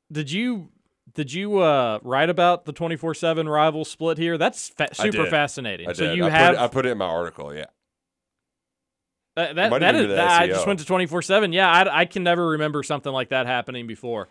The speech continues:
Speaker 2: 'Cause
Speaker 1: Not,
Speaker 2: usually
Speaker 1: not
Speaker 2: it's
Speaker 1: even in basketball. N-, I, maybe in football. There's so many football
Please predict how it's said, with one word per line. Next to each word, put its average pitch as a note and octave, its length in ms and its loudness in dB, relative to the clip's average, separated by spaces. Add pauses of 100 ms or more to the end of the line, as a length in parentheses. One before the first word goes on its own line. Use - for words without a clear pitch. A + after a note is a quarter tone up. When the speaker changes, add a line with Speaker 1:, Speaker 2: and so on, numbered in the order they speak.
Speaker 2:
'Cause D#3 220 -2
Speaker 1:
Not, F#3+ 240 4
Speaker 2:
usually E3+ 100 4
Speaker 1:
not A3 160 8
Speaker 2:
it's B3+ 80 2
Speaker 1:
even A#3 160 4
in F3+ 100 2
basketball. G#3 680 4
N-, F3+ 240 -4
I, E3+ 280 -6
maybe G3+ 340 2
in E3 80 -2
football. C3 360 -2
There's C#3 160 -4
so C#3+ 80 -6
many A#2 100 -8
football A#2 300 -8